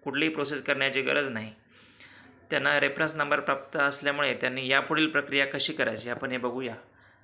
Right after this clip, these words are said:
किंवा आता ज्यांना रेफरन्स नंबर प्राप्त झाला आहे त्यांनी कसं करायचं पुढे बघूया.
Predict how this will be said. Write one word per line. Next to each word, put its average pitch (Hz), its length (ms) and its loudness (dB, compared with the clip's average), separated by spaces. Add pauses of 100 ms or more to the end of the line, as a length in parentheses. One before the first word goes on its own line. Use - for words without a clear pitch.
(180)
किंवा 139 140 -4
आता 160 200 0
ज्यांना 156 380 2
रेफरन्स 156 340 -2
नंबर 147 220 -2
प्राप्त 147 280 -6
झाला 131 180 0
आहे 127 100 -4
त्यांनी 143 280 -2
कसं 147 240 0
करायचं 123 280 0
पुढे 123 200 -6
बघूया. 120 400 -4